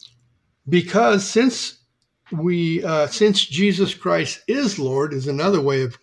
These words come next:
trans-, since is another way of translating that, um, conjunction there. Since Jesus Christ is, is Lord, we can trust in union with our heart.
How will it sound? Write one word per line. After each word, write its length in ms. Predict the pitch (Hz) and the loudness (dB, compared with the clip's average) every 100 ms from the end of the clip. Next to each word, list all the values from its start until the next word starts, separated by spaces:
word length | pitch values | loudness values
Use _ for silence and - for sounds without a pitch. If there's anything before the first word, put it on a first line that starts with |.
| _ _ _ | _ _ _
trans-, 320 | - 151 143 - | -6 -4 -4 -6
since 440 | - 175 135 - _ _ | -2 -2 -4 -14 _ _
is 160 | 147 143 | -12 -8
another 280 | 143 156 151 | -4 0 0
way 100 | 139 | -2
of 80 | |
translating 520 | - 156 139 147 139 135 | -2 -4 -4 -4 -4 -2
that, 260 | 139 - _ _ - - _ _ - | -4 -6 _ _ -20 -20 _ _ -12
um, 380 | 143 131 120 123 _ _ | -10 -8 -10 -12 _ _
conjunction 600 | - 139 123 226 226 139 131 | -4 -2 2 2 0 -4 -4
there. 260 | 127 143 - - _ _ _ _ - _ _ _ _ | -4 -6 -10 -20 _ _ _ _ -20 _ _ _ _
Since 460 | - - 233 254 - | -12 -2 0 0 0
Jesus 380 | 185 180 165 - | -2 -2 -2 -4
Christ 380 | - 175 165 156 | -2 -2 -2 -4
is, 140 | 135 165 - - | -6 -6 -8 -6
is 280 | 156 143 139 | -4 -4 -2
Lord, 460 | 170 220 156 151 - _ - | 2 2 2 -2 -12 _ -10
we 160 | 160 202 | 0 2
can 200 | 202 196 | 4 2
trust 600 | 185 - - - - - - | 2 -2 -2 -4 -10 -14 -2
in 220 | 180 170 | 0 4
union 500 | 175 247 240 180 160 | 4 4 4 4 0
with 140 | 156 | 0
our 160 | 165 160 | -2 -2
heart. 440 | 131 269 - - | -2 -4 -6 -10